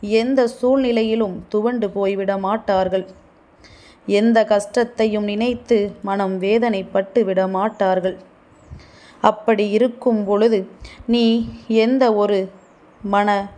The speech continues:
பிரச்சனைகளையும் கொண்டு வந்து உன்னை போட்டு தேவையில்லாமல் குழப்பிக் கொள்ளாதே. தெய்வத்தின் துணை இருக்கும் பொழுது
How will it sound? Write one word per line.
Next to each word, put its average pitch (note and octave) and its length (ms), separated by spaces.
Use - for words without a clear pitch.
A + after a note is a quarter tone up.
பிரச்சனைகளையும் G#3 1000
கொண்டு G#3 340
வந்து F#3+ 360
உன்னை G#3+ 340
போட்டு A3 460
தேவையில்லாமல் A3 1040
குழப்பிக் G#3 480
கொள்ளாதே. G3 540
தெய்வத்தின் G#3+ 680
துணை A#3 340
இருக்கும் C4 580
பொழுது B3 480